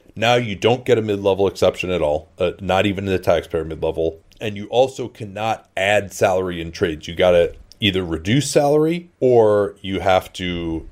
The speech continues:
you can only take back a hundred percent of what you're sending out. So you're basically, the only way you can add salary is the minimum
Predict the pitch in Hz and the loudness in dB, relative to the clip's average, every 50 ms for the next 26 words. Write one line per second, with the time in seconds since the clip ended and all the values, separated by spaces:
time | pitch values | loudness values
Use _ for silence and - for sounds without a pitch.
0 | _ - 110 95 - - 95 98 95 92 92 - - 95 87 - - 113 113 - | _ -4 -4 -2 -2 -2 -2 0 0 -2 -2 -2 -4 -4 -2 0 2 2 2 0
1 | - 87 87 104 92 87 82 - 90 - - 90 82 80 - - 90 - 87 87 | -2 -6 -4 -4 -4 -4 -6 -8 -6 -4 -2 0 0 -2 -2 -6 -6 -2 0 0
2 | 85 85 92 80 - - - 87 82 92 110 120 113 98 92 - - _ _ - | 0 0 -2 -8 -8 -6 -6 -6 -4 -2 0 2 4 4 2 0 -4 _ _ -8
3 | - 123 113 113 113 110 110 151 156 147 151 120 104 95 104 120 143 151 139 131 | -2 0 2 2 2 2 4 4 4 4 2 -2 -2 2 2 4 4 6 6 6
4 | 135 139 120 - 117 110 110 107 - 110 101 98 98 98 98 92 92 87 85 85 | 4 4 2 0 0 2 2 2 2 2 4 4 4 4 2 0 -2 -4 -4 -6
5 | 82 - - 85 87 107 131 139 123 123 120 120 117 117 113 113 | -8 -8 -10 -4 0 2 2 4 4 4 4 4 2 0 -8 -10